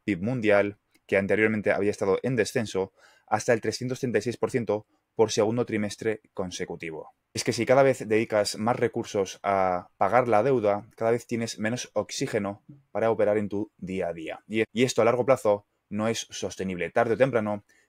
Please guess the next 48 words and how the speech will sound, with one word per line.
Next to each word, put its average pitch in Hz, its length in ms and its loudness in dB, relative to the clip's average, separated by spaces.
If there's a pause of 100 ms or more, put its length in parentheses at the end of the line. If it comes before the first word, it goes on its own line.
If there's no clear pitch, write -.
necesitas 110 600 -4
reestructurar 110 680 -2
tus 104 160 -4
balances. 85 540 -6
La 98 140 -2
pregunta 113 380 4
es, - 340 -4 (260)
¿qué 113 120 0
van 127 120 2
a 123 40 4
hacer 117 300 2
los 101 240 0
bancos 120 360 -4
centrales 98 640 -4
de 95 160 -6
todo 135 140 0
el 107 40 2
mundo 95 380 -2 (380)
para 117 180 4
reestructurar 107 540 0
sus - 340 -10
balances 98 540 -4
y 113 80 -6
sanear 104 340 -4
sus - 220 -12
cuentas? 82 560 -10
Los 113 120 0
países 117 540 6
dejan 113 240 2
de 107 80 4
pagar 104 240 4
sus 147 160 0
deudas, 113 460 4 (100)
puede 117 260 6
cundir 107 320 0
el 95 140 2
pánico 131 560 2
en 107 80 -4
los 127 160 -2
mercados 107 340 4
financieros 110 520 0
y 113 100 -4
provocar 110 380 4
una 113 320 -2
ralentización 104 960 -2
de 95 120 2
la 104 200 0
economía. 80 640 -10